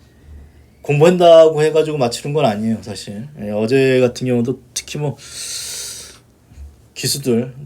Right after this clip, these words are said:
뭐 제 마음대로 <laughs> 타주는 게 아니니까요. 또 제가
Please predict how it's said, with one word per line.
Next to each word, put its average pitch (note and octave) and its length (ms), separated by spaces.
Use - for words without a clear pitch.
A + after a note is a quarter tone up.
뭐 B2 220
제 D#3 220
마음대로 C#3+ 540
<laughs> - 240
타주는 D#3 800
게 C#3+ 140
아니니까요. B2+ 720
또 A#2+ 140
제가 B2 420